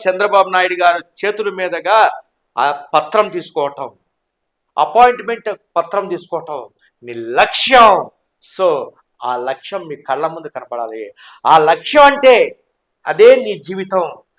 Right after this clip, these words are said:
నీవు ని-, నీవు నిద్రపోవద్దు, నీవు ఎట్టి పరిస్థితుల్లో బద్ధకంగా కూర్చోవద్దు, ఎట్టి పరిస్థితుల్లో నిర్లక్ష్య భావం వహించవద్దు.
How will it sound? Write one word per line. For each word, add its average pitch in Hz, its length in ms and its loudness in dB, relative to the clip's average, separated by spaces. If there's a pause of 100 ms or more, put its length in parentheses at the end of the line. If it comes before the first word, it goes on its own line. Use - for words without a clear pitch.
(340)
నీవు 208 180 0 (100)
ని-, 185 180 -4 (480)
నీవు 214 160 2 (100)
నిద్రపోవద్దు, 175 720 0 (640)
నీవు 226 480 -2 (920)
ఎట్టి 196 360 -2 (140)
పరిస్థితుల్లో 220 640 0 (680)
బద్ధకంగా 202 560 2
కూర్చోవద్దు, 170 640 -6 (560)
ఎట్టి 208 360 0 (140)
పరిస్థితుల్లో 214 580 -2 (560)
నిర్లక్ష్య 262 480 2
భావం 214 280 6 (180)
వహించవద్దు. 151 580 -8